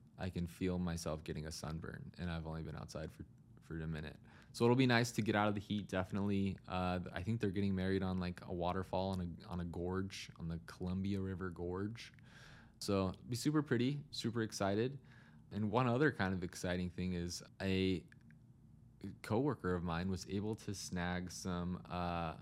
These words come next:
some mushrooms for me, some magic mushrooms. So I've never done mushrooms,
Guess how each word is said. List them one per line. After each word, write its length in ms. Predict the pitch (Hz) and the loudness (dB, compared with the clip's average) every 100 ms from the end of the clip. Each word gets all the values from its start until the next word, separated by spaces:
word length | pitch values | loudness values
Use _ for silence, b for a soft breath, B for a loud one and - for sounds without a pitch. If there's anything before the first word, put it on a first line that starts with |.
| - - | -14 -14
some 280 | - - 95 | -8 -2 0
mushrooms 540 | 92 113 - 87 82 - | 2 0 0 -2 -2 -4
for 80 | |
me, 200 | 87 76 - | -4 -4 -6
some 280 | - 85 | -4 -2
magic 540 | 87 92 107 139 123 78 | 0 2 2 0 -2 -4
mushrooms. 640 | 98 90 - 76 76 - | -2 -2 -2 -4 -6 -2
So 320 | 92 85 82 | 0 0 -2
I've 460 | - - - - 95 | -8 -18 -20 -6 2
never 180 | 104 101 | 4 6
done 200 | 95 110 | 4 4
mushrooms, 680 | 110 110 120 123 127 - | 2 0 -2 -2 -2 -6